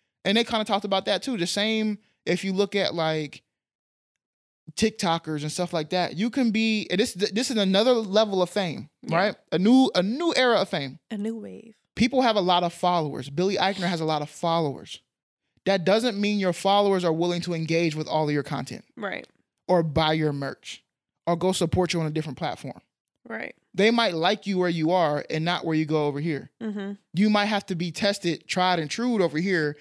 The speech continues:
Speaker 1: before I go do that because I know you for what you are.
Speaker 2: Right.
Speaker 1: And I think that we kind of, um, blur the lines there. You get a lot of followers,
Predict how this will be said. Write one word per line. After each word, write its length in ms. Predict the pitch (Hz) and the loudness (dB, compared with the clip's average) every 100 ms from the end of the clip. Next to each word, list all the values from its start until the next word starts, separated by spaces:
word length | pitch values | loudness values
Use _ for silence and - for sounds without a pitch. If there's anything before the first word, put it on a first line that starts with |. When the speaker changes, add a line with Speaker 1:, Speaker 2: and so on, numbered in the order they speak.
| _ | _
Speaker 1:
before 280 | - 151 185 | -8 -2 2
I 100 | 175 | 2
go 120 | 160 | 2
do 160 | 156 156 | -2 -2
that 260 | 135 135 - _ - | -2 -4 -8 _ -6
because 240 | 156 165 | -2 0
I 100 | 160 | 0
know 140 | 160 | 0
you 160 | 170 156 | 0 -2
for 160 | 151 156 | -2 -2
what 180 | 147 - | -2 -2
you 120 | 143 | -4
are. 180 | - - | -6 -12
Speaker 2:
Right. 320 | - 190 180 - _ _ _ _ _ _ - | -14 -12 -12 -16 _ _ _ _ _ _ -4
Speaker 1:
And 140 | 190 | 0
I 80 | 180 | 0
think 220 | 180 226 | 0 0
that 160 | 208 170 | 2 0
we 460 | 185 190 180 170 - | 0 -2 0 -2 -4
kind 200 | - 196 | -4 0
of, 140 | 160 143 | 0 -2
um, 600 | - 151 139 135 127 123 - _ | -2 0 0 -2 -6 -10 -18 _
blur 280 | 143 165 196 | 4 6 6
the 140 | 180 | 4
lines 400 | 147 160 190 175 156 | 2 2 0 0 -2
there. 200 | 120 90 | -6 -6
You 180 | 143 | -4
get 160 | 175 196 | 0 2
a 40 | |
lot 160 | 185 175 | 4 2
of 80 | 160 | 2
followers, 500 | 190 190 185 185 | 4 4 4 2